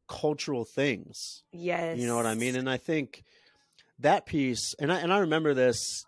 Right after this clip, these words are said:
Speaker 1: in my community nutrition, uh, the time that I spent there, even just
Speaker 2: Mm-hmm.
Speaker 1: some of the h-, high level people of color that I've worked with is like,
Speaker 2: Mm-hmm.
Speaker 1: like, "Listen, let, let's, let's demystify the, the myths real quick."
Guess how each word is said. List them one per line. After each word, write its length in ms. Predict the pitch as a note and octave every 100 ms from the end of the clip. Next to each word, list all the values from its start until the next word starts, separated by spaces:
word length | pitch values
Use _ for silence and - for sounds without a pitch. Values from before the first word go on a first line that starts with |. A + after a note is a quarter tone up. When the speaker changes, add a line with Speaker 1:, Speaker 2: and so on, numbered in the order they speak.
| -
Speaker 1:
in 200 | C3 B2
my 460 | A#2 A#2 A2 G#2+ G2
community 440 | - A#2+ B2+ B2
nutrition, 680 | A2 G2 E3+ - D3+ C3 B2 - _ _ _ _
uh, 340 | A2+ A2+ G#2+ G#2 -
the 100 | A2+
time 240 | - B2+
that 80 | B2
I 60 | A2+
spent 380 | - C3 A#2+
there, 260 | - D3 C#3+
even 260 | E3 F3 D3
just 280 | D3 - F3 -
Speaker 2:
Mm-hmm. 160 | G#3 G3+ - _ -
Speaker 1:
some 240 | - C3
of 60 | B2
the 300 | B2 A2 G#2
h-, 60 | - -
high 200 | - C3
level 480 | C3+ B2 C3 B2 A2+
people 340 | - C#3 A#2+
of 80 | A2
color 280 | - A#2+ A#2
that 140 | G#2+
I've 280 | G#2 G2+ F#2 - -
worked 340 | G#2 B2+ F3 A2+
with 240 | G#2 G#2
is 120 | G#2+
like, 220 | A2+ G#2+ -
Speaker 2:
Mm-hmm. 240 | G#3 A3 A3+ _ _ _ _
Speaker 1:
like, 200 | B2+ A#2+
"Listen, 300 | C#3 - C#3+ B2
let, 180 | D#3
let's, 380 | - A3 - - - _ _ _ _ _ _ _ _ -
let's 240 | G3+ -
demystify 960 | A2 E3+ D#3 C#3+ - C#3 - A#2+ A#2+ A2
the, 260 | A2 G#2 -
the 80 |
myths 400 | G#2+ C#3 - -
real 180 | G#2 G#2+
quick." 540 | G2+ - G#2 - -